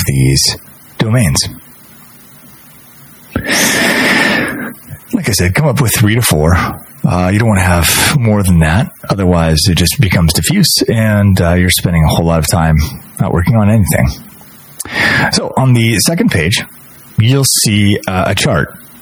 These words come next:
On the top left, it says two thousand fourteen all the way down to two thousand twenty-four. Um, every five years, or every five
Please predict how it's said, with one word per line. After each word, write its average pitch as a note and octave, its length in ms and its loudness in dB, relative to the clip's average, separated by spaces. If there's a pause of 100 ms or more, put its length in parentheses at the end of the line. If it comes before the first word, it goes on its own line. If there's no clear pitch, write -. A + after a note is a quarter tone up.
(120)
On G2+ 200 0
the F#2 220 2
top A#2+ 240 -2
left, G2+ 240 -2
it - 80 -2
says F#2 200 -2
two A2 120 -2
thousand F#2 280 2
fourteen F2+ 440 2
all G#2 180 2
the A#2 60 2
way F2+ 120 2
down D2 180 0
to D2 80 2
two D2 160 0
thousand B2 320 2
twenty-four. A#2 540 0 (1160)
Um, D#2+ 460 2 (120)
every B2+ 320 0 (220)
five C#3+ 340 0
years, D2 320 2 (180)
or F2+ 100 -2
every G2+ 160 2 (160)
five F#2+ 340 -2